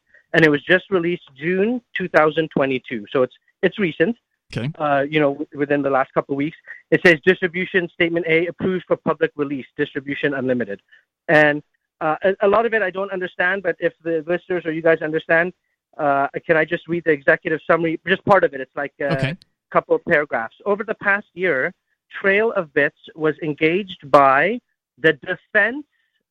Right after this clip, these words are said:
Speaker 1: Advanced Research Projects Agency,
Speaker 2: darpa.
Speaker 1: darpa,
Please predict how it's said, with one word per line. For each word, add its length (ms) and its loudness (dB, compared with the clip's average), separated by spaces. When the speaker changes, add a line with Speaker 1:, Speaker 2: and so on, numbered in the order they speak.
Speaker 1:
Advanced 720 -2
Research 760 -4
Projects 640 0
Agency, 560 -8
Speaker 2:
darpa. 240 4
Speaker 1:
darpa, 340 -2